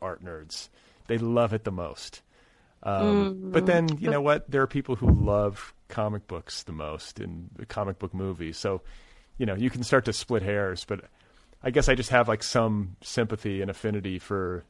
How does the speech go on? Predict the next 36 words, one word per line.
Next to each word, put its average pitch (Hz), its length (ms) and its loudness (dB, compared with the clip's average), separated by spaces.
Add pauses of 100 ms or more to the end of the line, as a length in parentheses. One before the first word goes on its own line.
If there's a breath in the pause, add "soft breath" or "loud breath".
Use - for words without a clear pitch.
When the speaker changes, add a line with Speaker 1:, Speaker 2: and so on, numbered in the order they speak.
(920 soft breath)
Speaker 1:
the, 113 300 -2
the 107 240 0
people 101 640 -2 (140)
who - 180 -2
are, 110 100 2
like, 104 160 -2
holding 110 360 0
the 98 80 -2
line 98 340 -4
and 90 80 -10
just 92 140 -12
have 101 160 -4
that, 98 120 -4
like, 98 160 -10
intense, - 800 -8
<laughs> - 40 -14
like, - 280 -8
love. 98 640 -6 (600 loud breath)
I 120 120 -2
think 151 180 -2
we 127 140 0
need 113 300 0
those 92 220 -4
people. - 440 -12
They 113 100 -2
perform 117 340 -2
a 110 40 0
very 104 260 2
necessary 101 460 -4
function 92 480 -8
in, 85 80 -10
like, 85 180 -12
the 85 240 -8
creative 92 440 -4
ecosystem. 87 760 -10 (800 soft breath)
Um, 90 380 -6